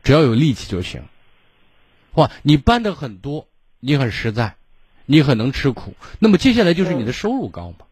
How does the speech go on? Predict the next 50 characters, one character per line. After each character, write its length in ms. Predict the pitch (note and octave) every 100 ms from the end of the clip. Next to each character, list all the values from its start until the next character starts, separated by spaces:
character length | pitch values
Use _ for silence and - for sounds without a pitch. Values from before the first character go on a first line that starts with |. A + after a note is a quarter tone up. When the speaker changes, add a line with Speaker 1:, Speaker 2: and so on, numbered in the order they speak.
| _ _ _ _ _ _ _ _ _ _ _ _ _ _ _ _
Speaker 1:
你 100 | B2
还 180 | G#2+ G#2
想 140 | G#2+ F#2+
咋 160 | F#2+
样？ 140 | - - _ _ _ _ _ _ _ _ _ _ _ _ -
然 180 | C#3 D#3+
后 80 | D#3
说 200 | E3 - - -
干 200 | - E3
活 320 | A2+ A2+ C3+ - _ -
啊， 100 | A#2
这 140 | D#3+
人 160 | B2 D3
不 80 |
偷 260 | C#3+ - D#3
懒， 120 | A#2+ - _
这 100 | -
人 160 | B2 A2+
能 200 | G2 G2
用。 160 | A2+ F#2+ _
Speaker 2:
嗯。 260 | - F#3+ F3+
Speaker 1:
那 80 | A3+
么 160 | G3 - _ _ -
接 180 | C4+
下 60 | C4
来 120 | A3+
导 200 | F#3+ A2+
致 100 | B2
的 80 | C3
结 180 | G#2 D3+
果 100 | C3
是， 160 | A#2 - - _
大 120 | A#3+
家 80 | B3
干 180 | B3 E3+
活 120 | D#3+
都 200 | - C4+
想 160 | D3+ F2+
把 180 | F#2
你 160 | D3+ B2
叫 240 | - G#2+ -
上， 120 | - - _ _ _ _ _ _ _ _ _ _ _ _ _ _ _ _ _ _ - -
把 160 | - A3+
你 120 | C4+
叫 260 | G#3 D4+ B3
上 120 | F#3+
就 60 | F3
意 120 | A3+
味 140 | F3
着 160 | A#2+